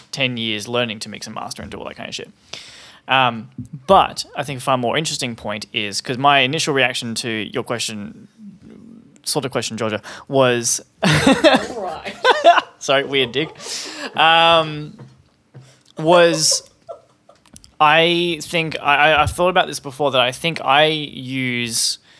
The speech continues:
Speaker 1: uh, music and, um, general creation. I like just creating stuff. I like creating constantly. And I think it's both that,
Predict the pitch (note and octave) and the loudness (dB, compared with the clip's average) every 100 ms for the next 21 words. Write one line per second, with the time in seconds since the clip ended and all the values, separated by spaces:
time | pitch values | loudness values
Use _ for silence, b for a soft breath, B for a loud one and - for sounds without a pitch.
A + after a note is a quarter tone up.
0 | b b _ _ _ - C3 B2+ B2 A#2+ | b b _ _ _ 2 4 6 6 4
1 | C3+ D#3 F#3 F3 F#3 - C#3+ C3+ C3 B2+ | 0 2 2 4 0 2 0 0 0 -2
2 | B2 B2 A#2+ - b b b b - B2 | -4 -4 -6 -10 b b b b -2 2
3 | A#2+ A#2+ A#2 A#2 - D3 F3+ G#3 G#3+ F3+ | 2 2 -2 -8 -8 -2 -2 0 -2 -2
4 | E3 C#3 C#3+ C#3+ A2+ A2 B2 B2 - C3+ | 0 2 2 2 -2 -2 0 0 -2 -6
5 | - - B2+ A#2+ A#2+ A2+ A2 - - A#2 | -4 -4 0 0 2 -2 -2 -2 0 -2
6 | - - - _ - A2 B2+ B2+ G#2 B2 | -2 -12 -14 _ -4 0 2 0 0 -2
7 | A#2 A2+ G#2+ A2+ b b b - C#3 B2+ | 0 -2 -6 -14 b b b -6 -4 -2
8 | - C#2 - - _ b b - B2 A#2+ | -4 -6 -10 -10 _ b b 0 0 0
9 | - F3 F3 - D3 C3+ - - - C#4 | -2 -2 -2 -4 -2 0 0 -2 -4 -10
10 | C#3 C#3 F#3 F3 - _ _ _ C3+ A#2+ | 0 4 4 2 -12 _ _ _ -4 0
11 | A2 C#3+ - | 2 0 -4